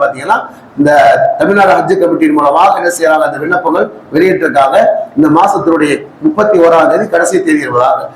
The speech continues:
யாருக்கு வாய்ப்புகள் இருக்குது, இன்ஷா அல்லாஹ் அல்லாஹ்வின் பாரத்தை போட்டு என்ன செய்யுங்க, மனிதர்களை போடுங்க. அல்லாஹ் தஆலா உலகத்தில் வாழுகிற அனைத்து முஃமினான மக்களுக்கு நமக்கும்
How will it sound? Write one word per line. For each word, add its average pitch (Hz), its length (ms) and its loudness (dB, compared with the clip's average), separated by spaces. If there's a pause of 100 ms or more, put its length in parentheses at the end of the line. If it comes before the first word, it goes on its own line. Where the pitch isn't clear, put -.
(180)
யாருக்கு - 320 2
வாய்ப்புகள் 190 520 2
இருக்குது, 165 300 0
இன்ஷா 185 220 -2
அல்லாஹ் 160 180 2
அல்லாஹ்வின் 160 340 0
பாரத்தை 160 320 2
போட்டு 170 200 -4
என்ன 170 120 -6
செய்யுங்க, 147 300 -2 (320)
மனிதர்களை 156 400 0
போடுங்க. 190 320 2 (120)
அல்லாஹ் 160 280 0 (100)
தஆலா 147 240 2 (280)
உலகத்தில் 165 440 0
வாழுகிற 147 320 0
அனைத்து 151 340 0
முஃமினான 151 460 -2
மக்களுக்கு 143 440 -4
நமக்கும் 165 440 -4